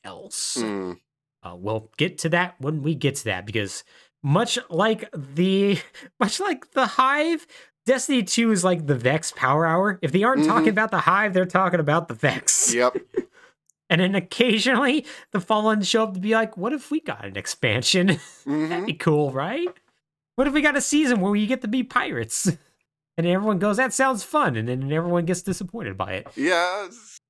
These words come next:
Speaker 2: like most seasons.
Speaker 1: Like most seasons. So you fight your way through the Ishtar Academy, which is an academy that was built to dis-, study the old Vex ruins before they knew what the hell those things were.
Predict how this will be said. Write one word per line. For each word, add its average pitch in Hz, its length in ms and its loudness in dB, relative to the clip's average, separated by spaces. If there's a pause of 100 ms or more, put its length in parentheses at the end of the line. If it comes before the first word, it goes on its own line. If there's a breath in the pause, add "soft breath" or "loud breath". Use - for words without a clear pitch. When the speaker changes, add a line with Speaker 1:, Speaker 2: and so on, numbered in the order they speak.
(420)
Speaker 2:
like 135 240 -10
most 170 260 -10
seasons. 92 460 -18 (320)
Speaker 1:
Like 135 240 -4
most 98 260 -4
seasons. 92 500 -8 (480 soft breath)
So 269 60 4
you 294 120 2
fight 302 200 0
your 240 120 0
way 220 160 2
through 190 140 0
the 175 120 0
Ishtar 139 320 2
Academy, 98 560 -2
which 104 160 -10
is 110 80 -6
an 110 100 -6
academy 110 420 0
that 104 80 0
was 101 120 -6
built 101 240 -2
to - 60 -18
dis-, - 380 -8
study 107 300 -2
the 104 120 -6
old 104 200 -4
Vex 104 280 -6
ruins 98 300 -8
before 110 280 -8
they 104 100 -4
knew 101 140 -4
what 98 100 -10
the 98 60 -8
hell 104 220 -2
those 107 180 -6
things 107 220 -4
were. 95 320 -4